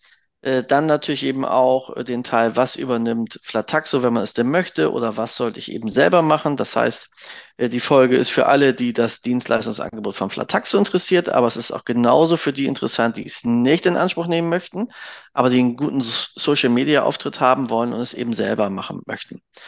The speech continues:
Und, äh, Hintergrund ist eigentlich, ähm, ich weiß nicht, ich glaub, vielen Kolleginnen und Kollegen,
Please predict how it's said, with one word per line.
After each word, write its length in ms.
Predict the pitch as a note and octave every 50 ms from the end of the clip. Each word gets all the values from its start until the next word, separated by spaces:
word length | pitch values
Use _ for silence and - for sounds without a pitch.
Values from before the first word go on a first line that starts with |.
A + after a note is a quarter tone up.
| - - - - - - _ _
Und, 360 | - C3+ C#3 B3+ - - -
äh, 220 | - - - -
Hintergrund 480 | A#2 D3+ F3+ G3+ G3 F3 D#3+ E3+ F#3 F#3
ist 160 | F3 E3 -
eigentlich, 720 | B2 B2+ C#3+ E3+ F#3 F3+ F3 D#3+ D#3+ E3 - - - -
ähm, 300 | - C3 C#3 B2+ C3+ C3+
ich 120 | - - -
weiß 220 | - B2+ D3 -
nicht, 300 | - C3 - - - - -
ich 240 | - - - - -
glaub, 200 | - B2 B2 -
vielen 260 | - C#3 C#3 C#3+ D3
Kolleginnen 480 | - C3 B2+ B2+ C#3 C#3+ C#3+ C3 C3 B2+
und 80 | B2
Kollegen, 540 | B2 - B2 A#2+ C3 C#3 C#3+ C#3+ C#3+ C#3+ C#3